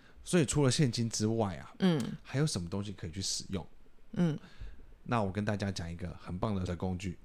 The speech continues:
Speaker 2: 嗯。
Speaker 1: 就是保险。
Speaker 2: 嗯。
Speaker 1: 很多人会想说，诶，是哦，保险哦，保险是可以拿来当预留税源的哦。
Speaker 2: 嗯。
Speaker 1: 那我跟大家分享一下，有什么样子的资产会在我们身故的时候，
Speaker 2: 嗯。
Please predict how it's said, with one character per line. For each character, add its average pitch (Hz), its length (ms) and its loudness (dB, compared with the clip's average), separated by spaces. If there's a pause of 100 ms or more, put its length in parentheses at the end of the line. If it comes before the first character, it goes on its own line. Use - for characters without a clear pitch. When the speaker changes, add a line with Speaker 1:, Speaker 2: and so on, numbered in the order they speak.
(120)
Speaker 2:
嗯。 170 240 2 (520)
Speaker 1:
就 113 120 -2
是 104 200 0 (120)
保 95 120 -2
险。 101 160 -4 (460)
Speaker 2:
嗯。 170 240 0 (800)
Speaker 1:
很 135 120 -2
多 175 120 2
人 185 80 4
会 180 40 2
想 147 140 0
说， 147 120 2
诶， 202 200 6 (220)
是 - 160 4
哦， 104 200 8 (140)
保 143 220 -2
险 113 260 -2
哦， 78 160 -8
保 131 100 0
险 107 220 0 (160)
是 - 140 -6
可 127 120 -4
以 101 40 -2
拿 87 100 -4
来 85 60 -6
当 90 240 -6
预 110 100 0
留 82 160 -2
税 - 200 -4
源 - 220 -12
的 - 120 -10
哦。 - 100 -12 (140)
Speaker 2:
嗯。 165 280 4 (360)
Speaker 1:
那 135 80 2
我 113 60 4
跟 113 120 2
大 123 80 0
家 120 80 2
分 117 180 0
享 92 200 -2
一 - 20 -4
下， 87 240 -4 (1000)
有 139 140 8
什 135 160 4
么 110 80 4
样 131 140 0
子 98 120 -4
的 90 60 -4
资 110 240 0
产 85 240 -6 (360)
会 113 100 2
在 113 120 2
我 92 40 -2
们 85 140 -4
身 151 280 2
故 147 140 0
的 101 100 2
时 92 200 -4
候， 107 280 -2 (340)
Speaker 2:
嗯。 165 260 2